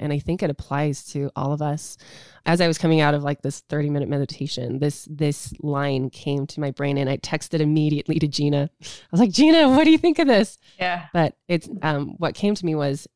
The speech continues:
Speaker 1: "Dis-ease is your internal mirror of the imbalance within your heart, mind, and soul. Your body is the interpreter of the energy you are carrying around."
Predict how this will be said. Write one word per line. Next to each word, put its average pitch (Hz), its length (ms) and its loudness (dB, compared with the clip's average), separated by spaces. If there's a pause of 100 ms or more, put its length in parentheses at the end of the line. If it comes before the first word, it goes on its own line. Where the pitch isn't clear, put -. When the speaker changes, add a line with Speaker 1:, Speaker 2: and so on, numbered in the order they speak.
Speaker 1:
"Dis-ease 160 760 -2
is 160 200 -2
your 156 140 -2
internal 151 480 -4
mirror 147 460 -4
of 143 100 -4
the 151 120 -6
imbalance 143 540 -2
within 147 260 -4
your 143 100 -6
heart, - 500 -4
mind, 143 360 -4
and 151 140 -6
soul. - 460 -10 (420)
Your 180 140 -2
body 165 400 2
is 160 240 -2
the 160 120 -2
interpreter 175 640 -4
of 156 120 -8
the - 200 -4
energy 147 360 -6
you 147 340 -6
are 143 100 -6
carrying 135 460 -8
around." - 460 -12